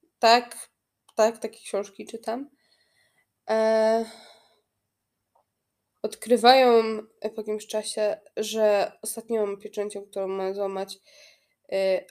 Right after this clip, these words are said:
Annabel, ta dziewczyna, która złamała obietnicę, na której miejsce Liv, główna bohaterka, ma wejść, planują zabić człowieka.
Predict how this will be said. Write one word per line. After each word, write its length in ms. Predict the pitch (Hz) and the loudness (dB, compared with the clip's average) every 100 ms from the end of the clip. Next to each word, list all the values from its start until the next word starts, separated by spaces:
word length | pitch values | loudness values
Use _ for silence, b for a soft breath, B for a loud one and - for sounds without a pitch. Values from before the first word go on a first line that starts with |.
| - | -4
Annabel, 680 | 214 220 208 196 190 185 190 | -2 0 -2 -2 -2 -2 -6
ta 120 | 202 | -10
dziewczyna, 480 | 202 196 - 202 185 | -10 -14 -10 -8 -10
która 300 | - - 190 | -10 -10 -8
złamała 420 | 196 190 190 175 | -6 -6 -4 -6
obietnicę, 560 | 175 196 196 196 196 196 | -6 -10 -10 -14 -12 -12
na 60 | |
której 420 | 190 - 185 180 185 | -12 -8 -6 -6 -8
miejsce 760 | 185 196 196 - - 190 - - | -8 -8 -8 -12 -8 -8 -10 -14
Liv, 440 | 208 196 196 202 - - - | -14 -12 -12 -12 -10 -12 -14
główna 320 | 202 202 196 | -12 -6 -6
bohaterka, 560 | 196 196 196 190 - 190 | -8 -14 -8 -8 -6 -4
ma 140 | 185 | -4
wejść, 420 | 180 180 254 - _ B B B B B _ | -4 -4 -6 -8 _ B B B B B _
planują 420 | - 202 214 220 226 | 6 10 10 10 6
zabić 260 | 214 214 | 4 2
człowieka. 580 | - 208 190 190 165 170 | -4 -2 0 -2 -6 -10